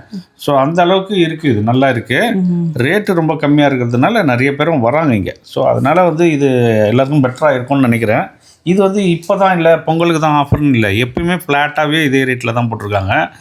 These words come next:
Speaker 2: ம்.
Speaker 1: அங்க போனீங்கன்னாவே தெரியும். இது பெருசா வந்து போர்டுலயே போட்டிருப்பாங்க. ஃபிஃப்டிலேருந்து வந்து ஃபைவ் ஹண்ட்ரட்னு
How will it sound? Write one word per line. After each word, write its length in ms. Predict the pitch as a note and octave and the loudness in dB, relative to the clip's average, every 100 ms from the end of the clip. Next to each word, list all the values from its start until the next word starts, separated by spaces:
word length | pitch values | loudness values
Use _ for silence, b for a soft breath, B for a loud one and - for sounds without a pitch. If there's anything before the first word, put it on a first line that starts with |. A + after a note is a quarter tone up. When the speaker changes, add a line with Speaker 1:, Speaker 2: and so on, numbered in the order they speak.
| b b | b b
Speaker 2:
ம். 360 | G#3+ F#3+ F#3 F3+ E3 | -4 0 0 0 0
Speaker 1:
அங்க 180 | A#2 | 0
போனீங்கன்னாவே 680 | A2 C3+ D#3+ G3 F#3+ F#3 G3+ | 0 0 2 2 2 2 0
தெரியும். 340 | F3 D3+ D#3 C3+ | 0 0 2 0
இது 140 | G2 | 0
பெருசா 480 | F#2+ C#3 D3 F3+ D3+ | -2 -4 -2 -2 0
வந்து 260 | C3 B2 A2 A#2 E3 B2+ | 0 0 2 2 0 0
போர்டுலயே 320 | D3 E3 E3+ E3 | 0 0 -2 0
போட்டிருப்பாங்க. 500 | D3 C#3+ B2+ A#2 G2+ F#2 | -2 -2 -4 -4 -6 -8
ஃபிஃப்டிலேருந்து 580 | B2 - D3+ D3 C#3+ D3 | -10 -2 0 0 0 0
வந்து 120 | C3 | 0
ஃபைவ் 220 | D3 C3 C3 | -2 0 0
ஹண்ட்ரட்னு 500 | B2+ B2+ B2 B2+ | -2 0 2 4